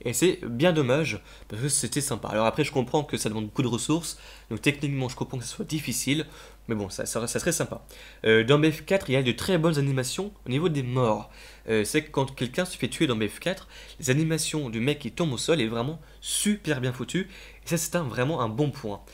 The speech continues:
Mais, et autrement, il y a trop d'animations au niveau des déplacements quand l'homme est vivant. Euh, je m'explique.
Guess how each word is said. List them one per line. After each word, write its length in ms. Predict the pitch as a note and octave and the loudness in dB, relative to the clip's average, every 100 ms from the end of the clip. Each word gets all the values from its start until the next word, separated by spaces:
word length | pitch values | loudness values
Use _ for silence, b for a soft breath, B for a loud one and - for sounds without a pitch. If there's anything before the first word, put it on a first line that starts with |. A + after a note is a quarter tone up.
| B B - | B B -4
Mais, 380 | B2 D#3 F#3+ - | 4 8 8 4
et 200 | A#2 A#2 | 2 2
autrement, 420 | A#2 A2+ - C#3+ E3 | 0 -2 -2 2 2
il 40 | |
y 20 | |
a 40 | A#2+ | 2
trop 160 | F3+ | 2
d'animations 560 | D3 C3+ C3 B2+ - F#3+ | 4 2 0 -2 -2 -2
au 60 | |
niveau 240 | B2 B2+ E3+ | -2 0 0
des 100 | A#2 | 4
déplacements 520 | D#3 F3+ D3 - - | 4 4 0 0 0
quand 140 | - | 2
l'homme 220 | C#3+ F3+ D#3+ | 6 6 6
est 300 | F#3 G#2 B2 | 4 4 2
vivant. 400 | D#3 C#3+ B2+ - B B B B | 2 2 2 -2 B B B B
Euh, 80 | A2 | -2
je 120 | B2+ | 4
m'explique. 540 | F#3+ F#3 - D3 C3+ | 4 4 0 0 0